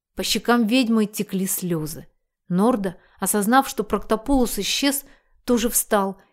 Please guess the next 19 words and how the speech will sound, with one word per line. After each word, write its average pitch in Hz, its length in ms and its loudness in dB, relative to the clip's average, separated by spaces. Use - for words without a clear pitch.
и 202 80 -4
подошел 190 460 0
к 180 100 -4
друзьям. 165 640 -4
Дворф 202 460 2
хотел 254 380 4
сказать 254 420 4
что-то 262 320 -2
утешительное, 190 880 -2
но 247 220 4
Дафниэль 196 540 2
покачал 175 540 -4
головой, 170 580 0
предостерегая 165 840 -2
Норда 202 420 2
от - 300 -12
лишних 165 400 -6
слов. 160 460 -6
«Глупый, 196 680 -4